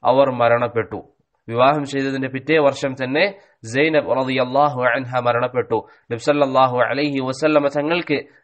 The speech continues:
സൈനബ് ബിൻത് ഖുസൈമ റളിയല്ലാഹു അൻഹയിൽ നിന്ന്, നമ്മുടെ ഉമ്മയായ പ്രവാചക പത്നിയായ സൈനബ് റളിയല്ലാഹു അൻഹയിൽ നിന്ന്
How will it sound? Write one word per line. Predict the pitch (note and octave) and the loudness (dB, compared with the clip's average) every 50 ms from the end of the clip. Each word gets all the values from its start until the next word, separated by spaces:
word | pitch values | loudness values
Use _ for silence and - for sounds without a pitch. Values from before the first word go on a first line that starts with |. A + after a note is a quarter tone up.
| - | -10
സൈനബ് | A2+ A#2 D3 F3 F#3+ F#3+ F#3 E3 C#3 C3+ C3+ | -2 0 2 2 2 2 0 -2 -2 -4 -6
ബിൻത് | C3+ D3 D3+ D3+ C#3+ C#3 C3 | -6 -4 -4 -4 -4 -4 -4
ഖുസൈമ | C#3 C3 D3+ E3+ F3 E3 D3 C#3 | -2 -2 0 0 0 2 2 2
റളിയല്ലാഹു | C3+ C3+ C3 C3+ C3+ B2+ B2+ C#3 D3 D3+ C#3+ C#3 C3+ | 2 0 0 -2 -2 0 2 2 2 2 0 -2 -2
അൻഹയിൽ | C3 B2+ C#3 C#3 C3+ C#3 C3+ C#3+ D3 D#3 | -2 -2 -4 -4 -4 -4 -4 -4 -4 -4
നിന്ന്, | E3+ F3+ F#3 F3+ D3+ - - _ _ _ - | -4 -4 -2 -2 -2 -2 -4 _ _ _ -4
നമ്മുടെ | A#2+ C3+ C#3 C#3 | -2 0 0 0
ഉമ്മയായ | C3+ C#3+ D#3 E3+ F#3+ F#3+ F3 C#3+ C3 B2 A#2+ B2 A#2 - | 0 0 0 2 2 4 4 4 4 6 4 4 2 2
പ്രവാചക | C#3 B2 C3 C#3 D3 C#3 C#3 C#3 C#3 | 2 4 4 4 4 2 0 0 0
പത്നിയായ | C#3 C3+ C#3 C#3 - - F#3+ G#3 F#3+ E3 C3+ C3 B2+ B2+ B2 - - - _ _ - A2+ A#2 | 0 0 0 -2 -2 -4 -6 -4 0 2 2 4 4 4 4 2 0 -8 _ _ -14 -6 0
സൈനബ് | C3 D3 D3+ D3 C3+ C3 C3 | 2 2 2 2 0 0 -2
റളിയല്ലാഹു | B2+ B2+ B2+ B2+ B2 B2 B2 C3 C#3 C#3 C3 B2+ | -2 0 0 -2 0 2 2 2 2 0 0 -2
അൻഹയിൽ | B2+ A#2+ B2+ C#3 C3+ B2+ B2+ B2 B2 B2 | -2 -2 -2 -2 -6 -6 -6 -8 -8 -8
നിന്ന് | B2 A#2+ A#2+ A#2+ B2 A#2+ | -10 -10 -6 -4 -4 -4